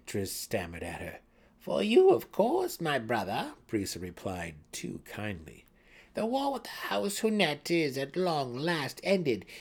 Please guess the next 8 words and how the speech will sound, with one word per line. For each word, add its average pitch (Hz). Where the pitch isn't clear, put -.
It 185
is 185
time 233
for 185
you 220
to -
come 196
home." 247